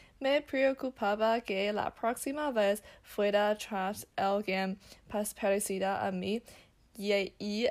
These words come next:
esa persona no tuviera tanta suerte como yo. Pero, ¿qué podría hacer yo? La policía no había pensado en ello como un problema, por lo que tampoco había nada que pudiera hacer yo.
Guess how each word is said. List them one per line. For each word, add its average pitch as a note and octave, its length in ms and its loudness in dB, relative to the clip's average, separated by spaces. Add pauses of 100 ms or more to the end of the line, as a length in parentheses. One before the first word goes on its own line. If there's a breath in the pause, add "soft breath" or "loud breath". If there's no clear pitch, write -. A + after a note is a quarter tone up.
esa A#3+ 320 4
persona A#3 580 4
no A#3 240 2
tuviera G#3 680 0
tanta G#3 400 -4
suerte - 420 -6
como A3+ 300 -6
yo. C#4+ 300 6 (500 soft breath)
Pero, E4 420 6
¿qué A#3+ 300 2
podría G#3 600 0
hacer G#2 480 -2
yo? A#3 200 6 (480 soft breath)
La A#3+ 120 2
policía C#4 760 0
no A#3+ 420 0
había G#3+ 560 -2
pensado G3+ 720 -2 (340 soft breath)
en G#3+ 240 -2
ello G3 480 2 (280)
como G3 460 0
un F#3+ 200 -4
problema, A#3+ 680 2 (320 soft breath)
por D#4+ 200 4
lo C#4 200 4
que G#3+ 240 0
tampoco G3+ 680 -2
había G3 500 0
nada F#3+ 480 0
que G3+ 180 -6
pudiera F3+ 680 -4
hacer F#2+ 540 -6
yo. G2+ 200 0